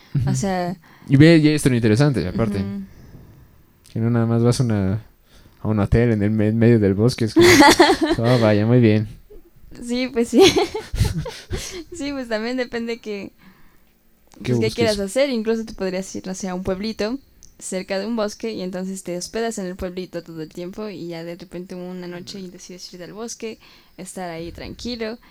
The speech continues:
Speaker 1: Sí.
Speaker 2: y regresarte, ¿no? O sea, no, no un pueblo que sepas que sí es bien malandro, ¿no?
Speaker 1: Sí, no
Speaker 2: O
Speaker 1: es
Speaker 2: sea,
Speaker 1: un
Speaker 2: no es
Speaker 1: pueblo de
Speaker 2: como
Speaker 1: malvados,
Speaker 2: que
Speaker 1: como, "Ay, mi, mira ahí, ahorita voy
Speaker 2: Sí,
Speaker 1: al
Speaker 2: pues
Speaker 1: bosque".
Speaker 2: no, o sea, tiene que ser un pueblo así, tu pueblo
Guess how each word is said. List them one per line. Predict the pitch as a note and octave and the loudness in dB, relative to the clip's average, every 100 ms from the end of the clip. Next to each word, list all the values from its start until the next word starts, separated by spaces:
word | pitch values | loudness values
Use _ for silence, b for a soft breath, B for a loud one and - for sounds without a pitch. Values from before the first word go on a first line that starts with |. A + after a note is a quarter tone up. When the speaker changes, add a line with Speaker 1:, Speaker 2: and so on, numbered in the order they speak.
| - | 0
Speaker 1:
Sí. | A#2 | 2
Speaker 2:
y | C3 | 2
regresarte, | B2+ F3+ D#3+ F3+ A#3+ A3+ F3+ | -2 -6 -10 -6 -6 -4 -6
¿no? | F#3 A3+ | -6 -6
O | |
sea, | A3+ G3+ | -4 -4
no, | G#3+ G#3+ A3 A3+ | -4 -4 -6 -6
no | G#3+ G#3 | -6 -6
un | A3 | -6
pueblo | A3 G#3 A3+ | -6 -6 -6
que | A#3 | -8
sepas | F#3+ F#3 G#3 - | -10 -8 -10 -10
que | F3 | -14
sí | F3+ F#3 | -12 -12
es | F#3+ | -10
bien | F#3+ F#3 | -8 -8
malandro, | F3 G3+ B3 A3 E3 | -6 -6 -4 -6 -6
¿no? | F3+ | -2
Speaker 1:
Sí, | A#3 C4 B3+ | 4 8 8
no | B3 B3 | 8 8
Speaker 2:
O | |
Speaker 1:
es | A#3 | 8
Speaker 2:
sea, | A3 | 8
Speaker 1:
un | |
Speaker 2:
no | A3+ | 8
es | A3+ | 10
Speaker 1:
pueblo | A3 | 10
de | |
Speaker 2:
como | F#3+ E3+ | 8 8
Speaker 1:
malvados, | D#3+ F3 | 8 6
Speaker 2:
que | - | 6
Speaker 1:
como, | F#3 A4+ | 6 6
"Ay, | A4+ | 6
mi, | F#4+ | 4
mira | F4 F#4 E4+ | 4 4 4
ahí, | D#4+ E4+ | 2 0
ahorita | E4+ D4+ E4 | -2 -4 -4
voy | E4 | -2
Speaker 2:
Sí, | D#4+ | -2
Speaker 1:
al | D4+ | -2
Speaker 2:
pues | - | -4
Speaker 1:
bosque". | G3+ G#3+ | -4 -4
Speaker 2:
no, | A#3+ | -2
o | A#3 | -4
sea, | A3 G3 | -4 -8
tiene | G3+ G#3 A3 | -8 -8 -10
que | - | -12
ser | - G3+ | -12 -12
un | |
pueblo | G#3 G3 G#3 | -12 -12 -14
así, | - | -14
tu | A3 | -18
pueblo | G3+ G3+ G3 F#3 | -12 -10 -8 -8